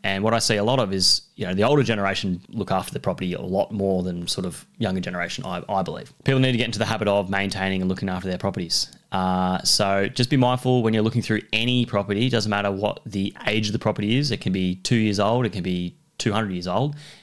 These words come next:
It will definitely have defects. Um, be aware of it, be mindful of it. So when you do get a building inspector through, you don't freak out, all right? The conversation you'll have with them, which I recommend having a conversation, not just reading a blank report, but the conversation you have with them is that they're gonna say the same shit. They're gonna say, "Yeah, mate, every,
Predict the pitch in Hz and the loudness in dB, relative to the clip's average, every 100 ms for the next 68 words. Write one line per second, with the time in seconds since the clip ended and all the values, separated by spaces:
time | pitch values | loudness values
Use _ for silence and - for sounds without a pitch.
0 | _ - 104 - 98 95 95 123 117 120 | _ -6 -4 -2 -2 -2 -2 -2 -2 -2
1 | 107 95 90 - - - - - - - | -2 -2 -4 -6 -6 -6 -2 -2 -4 -10
2 | - 92 90 113 110 113 117 110 95 107 | -8 -6 -2 0 4 4 2 0 0 2
3 | 101 95 104 101 - 104 110 104 107 101 | 2 2 0 0 0 0 2 2 2 2
4 | 104 98 95 - 92 92 - 143 123 101 | 0 -2 -4 -6 -8 -10 -4 0 2 0
5 | - - - - - _ - 101 - - | -4 -14 -20 -20 -20 _ -4 -4 -4 -4
6 | 180 127 - 117 113 104 95 - 87 90 | -2 -2 0 0 0 -2 -2 -4 -4 -2
7 | - - 131 131 131 120 123 117 107 98 | -2 0 0 2 0 2 2 2 0 0
8 | 104 104 147 107 92 101 92 98 98 98 | 0 0 0 -2 -4 -4 -2 -2 -2 -4
9 | 92 101 123 110 - 98 92 - 92 104 | -2 0 0 0 -2 -2 0 0 -2 -2
10 | 95 95 - 92 92 95 98 92 98 90 | -4 -4 -4 -4 -2 0 -2 -2 -4 -4
11 | 90 - 120 104 - - - - 98 - | -4 0 0 0 -8 -20 -20 -6 -4 0
12 | - 127 120 117 107 95 95 95 98 92 | 0 2 2 0 -2 -2 -2 -2 -2 -2
13 | 90 104 110 110 - 95 92 87 87 98 | -2 0 0 0 -2 -2 -4 -6 -6 -8
14 | - 95 92 92 90 90 90 90 110 90 | -8 -6 -4 -4 -4 -4 -2 -2 -2 -4
15 | - 98 98 92 | -6 -4 -4 -6